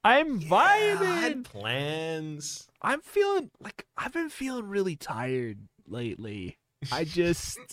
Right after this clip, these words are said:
Speaker 1: <laughs> I don't know. I
Speaker 2: Frodo
Speaker 1: got
Speaker 2: if Frodo were me.
Speaker 1: <laughs> Yeah, it's like, I don't know. I, I, I made plans ne-, on, like, next Tuesday. I have, I have to do my chores today. Do chores in, like,
Speaker 2: Mm-hmm.
Speaker 1: three days, too. I,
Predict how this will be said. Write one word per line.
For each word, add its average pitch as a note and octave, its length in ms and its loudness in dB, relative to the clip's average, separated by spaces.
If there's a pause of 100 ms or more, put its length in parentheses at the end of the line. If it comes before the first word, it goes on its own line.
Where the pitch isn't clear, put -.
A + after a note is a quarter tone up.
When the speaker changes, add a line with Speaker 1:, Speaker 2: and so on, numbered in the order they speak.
(300)
Speaker 1:
<laughs> - 400 -14
I G3 120 8
don't A#3+ 200 6
know. F3+ 440 10
I D3+ 100 10
Speaker 2:
Frodo D3 60 6
Speaker 1:
got D3 180 10
Speaker 2:
if D3 120 -4
Frodo C3+ 320 4
were B2+ 80 -2
me. A#2+ 320 0 (100)
Speaker 1:
<laughs> - 60 -6
Yeah, D4+ 480 8
it's D4 200 4
like, C4 180 0 (360)
I - 140 0
don't C#4+ 160 6
know. A#3+ 280 8
I, A#3+ 240 2
I, - 280 -6 (580)
I A3 140 6
made C#4+ 300 2
plans F#3 840 4 (120)
ne-, E3 180 4
on, C#3+ 400 4
like, C#3+ 220 4
next C#3 440 -2
Tuesday. F#3+ 800 -6
I D#3+ 120 -6
have, F3+ 160 -4 (280)
I - 40 -16
have - 100 -18
to - 80 -10
do - 80 -8
my F#3 140 2
chores D3+ 420 4
today. E3 400 4 (460)
Do B2+ 120 0
chores C#3+ 440 6
in, C#3 60 2
like, C3 120 2
Speaker 2:
Mm-hmm. C3 220 -2
Speaker 1:
three D3 260 0
days, D#3 580 6
too. D3+ 640 4
I, A#2+ 220 0